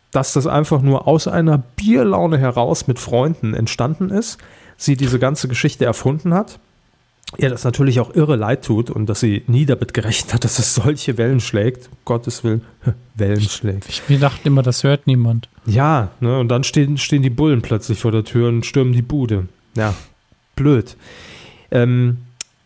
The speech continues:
Speaker 1: und dann gab's noch so eine kleine Geschichte nebenher, dass Domian nämlich einen Tag später in seiner Sendung die Erstberichterstattung der Bild, äh,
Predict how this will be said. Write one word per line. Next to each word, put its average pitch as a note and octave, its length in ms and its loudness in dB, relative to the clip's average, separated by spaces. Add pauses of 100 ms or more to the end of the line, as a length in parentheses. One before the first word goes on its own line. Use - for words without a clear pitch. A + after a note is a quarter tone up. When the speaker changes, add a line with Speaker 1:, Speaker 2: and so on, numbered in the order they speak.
Speaker 1:
und C#3 220 0
dann C3+ 140 2
gab's C3+ 240 0
noch C3+ 80 2
so B2+ 100 0
eine A#2 100 2
kleine A#2+ 340 0
Geschichte A#2 440 -2
nebenher, A2 400 2
dass A#2 220 -2
Domian B2+ 400 2
nämlich A#2 360 0
einen A2+ 220 0
Tag G#2 200 -4
später - 520 -2
in G#2 100 -4
seiner G2 260 -2
Sendung G#2+ 400 0 (440)
die A2+ 320 0
Erstberichterstattung A2 1200 -2
der G#2 80 2
Bild, A2 500 0 (300)
äh, A2+ 300 2